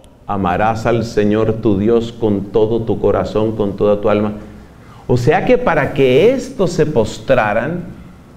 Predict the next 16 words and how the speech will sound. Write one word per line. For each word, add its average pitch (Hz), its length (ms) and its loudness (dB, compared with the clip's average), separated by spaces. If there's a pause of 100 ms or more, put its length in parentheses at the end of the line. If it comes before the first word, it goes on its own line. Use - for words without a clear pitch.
(640)
tenía 156 480 2
que 214 80 2
haber 180 300 0
sucedido 165 600 2
algo 185 280 2
demasiado 143 680 0
grande 165 680 2 (540)
en 139 120 2
el 123 200 2
corazón 123 560 2
de 180 140 4
ellos 233 220 2
para 110 300 0
que 107 80 0
se 101 160 0
postraran. 151 840 0